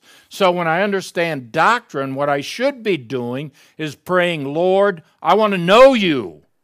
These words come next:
I want to know you. Take these truths and make them real in my life."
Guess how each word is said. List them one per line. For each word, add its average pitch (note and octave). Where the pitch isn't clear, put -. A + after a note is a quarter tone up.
I G3+
want B3+
to C4+
know C#4+
you. C3+
Take B3
these E3
truths G3
and F3
make E3+
them F#3
real E3
in D3
my C3
life." A#2+